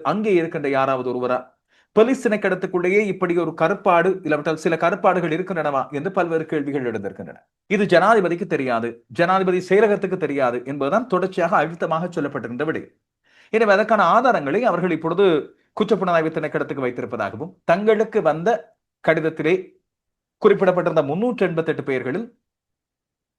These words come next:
அதுல திலகரட்ன என்ற பெயர் இல்லை. போலீஸ் இப்பொழுது விசாரணைகளின் போது, குற்றப்புலனாய்வு திணைக்களத்தின் விசாரணைகளில் இன்னும் பல பேரது பெயர்கள் இவ்வாறு உள்ளடக்கப்பட்டிருப்பதாகவும், அவர்களை தேடி அறிகின்ற பணிகள் இப்பொழுது மேற்கொள்ளப்பட்டிருப்பதாகவும் சொல்லப்படுகிறது. மீண்டும் அவர்களுக்கு நீதிமன்றத்தின் முன்னால்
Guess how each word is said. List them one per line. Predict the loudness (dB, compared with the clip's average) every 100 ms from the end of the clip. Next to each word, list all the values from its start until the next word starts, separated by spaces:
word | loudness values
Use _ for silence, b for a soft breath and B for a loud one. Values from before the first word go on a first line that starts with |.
| _ 2
அதுல | 4 4 2
திலகரட்ன | 2 0 -2 -2 -4
என்ற | -4 -2 -2 -2
பெயர் | 0 0 0
இல்லை. | -4 -8 _ _ _ _ b b 2
போலீஸ் | 4 4 2
இப்பொழுது | 2 2 2
விசாரணைகளின் | 2 4 4 4 0 -2
போது, | -4 -2
குற்றப்புலனாய்வு | 0 0 0 -2 -2
திணைக்களத்தின் | -2 -2 -2 -4 -6
விசாரணைகளில் | 0 0 0 -2 -4 -4
இன்னும் | -4 -2 2
பல | 4
பேரது | 4 0 -2
பெயர்கள் | -4 -4 -2 0
இவ்வாறு | 0 0
உள்ளடக்கப்பட்டிருப்பதாகவும், | -2 -2 -2 -4 -6 -6 -6 -6 -8 -10 b b b
அவர்களை | 0 2 -2 -2
தேடி | 2 4 4 0 -4 -2
அறிகின்ற | 0 0 -2 -2
பணிகள் | -2 -2 -4 -4
இப்பொழுது | -8 -6 -6
மேற்கொள்ளப்பட்டிருப்பதாகவும் | -6 -4 -4 -4 -6 -6 -6 -6 -6 -6
சொல்லப்படுகிறது. | -6 -8 -12 -16 _ _ _ b b b
மீண்டும் | 0 2 2
அவர்களுக்கு | 2 0 -2 -4
நீதிமன்றத்தின் | -4 -2 -2 -4 -4 -6
முன்னால் | -4 0 0